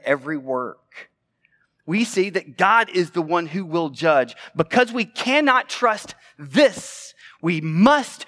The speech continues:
rely and we must trust on this. God will ultimately judge all that is right and wrong. So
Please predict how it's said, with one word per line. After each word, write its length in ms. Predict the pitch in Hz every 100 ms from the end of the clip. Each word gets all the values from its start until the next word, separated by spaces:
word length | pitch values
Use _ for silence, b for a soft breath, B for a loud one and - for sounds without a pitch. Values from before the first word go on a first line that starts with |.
| B
rely 540 | 160 143 147 185 185 185
and 160 | 160
we 80 | 156
must 340 | 156 180 175
trust 300 | - 165 - -
on 340 | 147 131 120 113 113
this. 680 | 139 139 104 - - - - B B 139
God 400 | 160 170 180 156
will 340 | 156 143 - _
ultimately 800 | 220 247 240 - 185 165 - 165 147
judge 540 | - 180 165 _ 117 -
all 320 | 156 175 190 175
that 180 | 165
is 160 | 147 123
right 260 | 135 139 135
and 140 | 139
wrong. 320 | 131 120 117 - B
So 200 | - 202